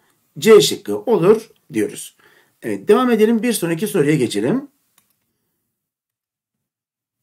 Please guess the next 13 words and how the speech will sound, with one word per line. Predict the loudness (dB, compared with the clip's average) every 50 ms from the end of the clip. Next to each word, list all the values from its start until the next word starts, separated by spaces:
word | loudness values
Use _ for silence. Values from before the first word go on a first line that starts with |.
| _ _ _ _ _ _ _ _ _ _ _ _ _ _ _ _ _ _ _ _ _ _ _ _ _ _ _ _ _ _ _ _ _ _ _ _ -8
Evet, | -8 -8 -4
yedinci | -4 -2 -2 -2 -2 -4 -4
soruya | -2 2 4 4
baktığımız | 4 2 2 0 -2 0 0
zaman | 0 0 0
yukarıdaki | 0 0 2 2 2 2 0 0 -2 -4 -4
karenin | -2 0 0 2 2 0
içine | -2 -2 -4 -6 -4 -2 0 0 0
çizilebilecek | -2 -4 -4 0 0 0 0 0 0 2 4 2 2 2 0 -10 _ -20 -20 -20 _ _ _ _
en | -2 0 2 2 2 0
büyük | 0 -2 -4 -4
çemberin | -2 -2 0 0 0 2 2 2
yarıçapı | 4 4 4 4 4 2 0 2 2 2 2 2 0